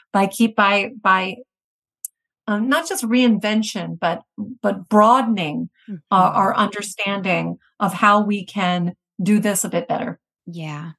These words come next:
Speaker 2: absolutely. Absolutely.
Speaker 1: Yeah.
Speaker 2: And, you know, now maybe we can switch to,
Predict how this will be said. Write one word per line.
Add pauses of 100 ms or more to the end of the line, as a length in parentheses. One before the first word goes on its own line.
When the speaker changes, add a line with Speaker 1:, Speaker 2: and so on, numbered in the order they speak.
(120)
Speaker 2:
absolutely.
Absolutely.
Speaker 1:
Yeah. (320)
Speaker 2:
And,
you
know,
now
maybe
we
can
switch
to,